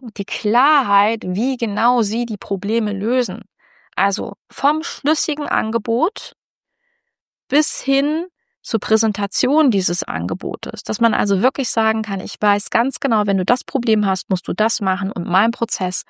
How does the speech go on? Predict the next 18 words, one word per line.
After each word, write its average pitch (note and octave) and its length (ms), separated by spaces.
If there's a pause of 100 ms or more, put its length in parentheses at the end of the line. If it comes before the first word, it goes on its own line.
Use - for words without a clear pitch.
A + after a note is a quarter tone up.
(120)
hilft G3+ 320
dir F#3 80
dabei." F3+ 460 (440)
Und G3 100
das A3+ 100
ist - 100
auch - 120
der G#3+ 140
Moment, A#3+ 560 (320)
wo G3+ 100
du G3+ 100
nicht A3+ 360
mehr G#3+ 140
dieses, F#3+ 600 (800)
ähm, F#3 360
merkwürdige G3+ 720
Gefühl B3 520
hast, - 500